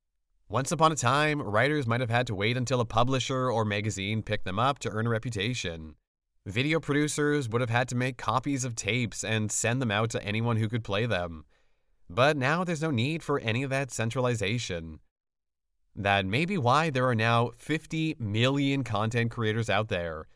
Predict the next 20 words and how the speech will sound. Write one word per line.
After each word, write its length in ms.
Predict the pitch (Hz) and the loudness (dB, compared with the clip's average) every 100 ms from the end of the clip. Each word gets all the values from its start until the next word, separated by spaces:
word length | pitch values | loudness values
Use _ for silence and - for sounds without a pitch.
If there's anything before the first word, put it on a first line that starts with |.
| _ _ _ _ | _ _ _ _
For 400 | - 113 107 107 | -4 4 6 6
arbitrary 640 | 117 120 113 110 113 98 90 | 6 4 4 0 0 0 0
reference, 840 | 90 107 113 117 110 110 - - - - | 0 0 2 0 0 0 -2 -6 -8 0
there 160 | 120 | 2
were 100 | 135 | 4
only 280 | 127 143 185 | 2 2 0
about 220 | 151 123 | 2 4
a 60 | 107 | 4
hundred 400 | 110 123 123 113 | 0 -2 -2 -2
twenty 600 | - 110 104 104 104 107 - - | -2 -2 0 0 -2 -4 -12 -4
thousand 720 | 104 110 131 123 135 135 135 - | 0 2 2 2 0 0 -2 -6
plumbing 420 | - 123 139 139 | 0 2 4 2
businesses 640 | 110 98 101 - 98 101 | -2 -2 -4 -2 -2 -2
in 140 | 95 104 | -4 -4
the 80 | 90 | -4
U 180 | 92 | 0
S 280 | 104 123 113 | 2 2 0
in 240 | 107 101 101 | -2 -4 -4
twenty 200 | 107 104 | -4 -4
twenty-two. 680 | 110 104 98 107 92 80 | -4 -4 -2 -2 -2 -8